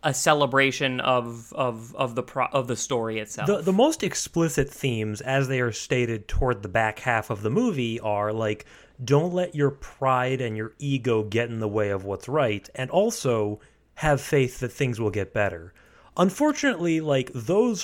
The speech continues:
Speaker 2: aren't really supported by the first half. Like,
Speaker 1: They're
Speaker 2: those, those
Speaker 1: not.
Speaker 2: weren't struggles that Moses had at either point.
Speaker 1: Yeah, and, and part of this is just because those particular themes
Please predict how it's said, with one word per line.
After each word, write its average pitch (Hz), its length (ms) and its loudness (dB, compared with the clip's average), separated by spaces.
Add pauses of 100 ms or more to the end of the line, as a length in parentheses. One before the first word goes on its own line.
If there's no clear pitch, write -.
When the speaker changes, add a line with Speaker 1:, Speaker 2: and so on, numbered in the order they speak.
(140)
Speaker 2:
aren't 202 320 2 (320)
really 147 460 2
supported 156 560 0
by 127 140 8
the 110 100 -6
first - 400 -4
half. - 580 -4 (500)
Like, 147 140 6
Speaker 1:
They're 180 160 8
Speaker 2:
those, 156 120 2
those 208 180 12
Speaker 1:
not. 220 80 4
Speaker 2:
weren't - 180 -4
struggles 156 680 0
that 127 320 2
Moses 127 460 4
had 107 440 -2 (680)
at 127 140 4
either 104 240 2
point. - 480 -10 (1400)
Speaker 1:
Yeah, 151 380 4
and, 165 160 2 (120)
and 170 300 2 (180)
part 247 240 4
of 254 60 0
this 196 160 2
is 185 120 -2
just 156 200 -2
because 151 440 -2
those 135 360 2
particular 131 640 0
themes 127 540 -2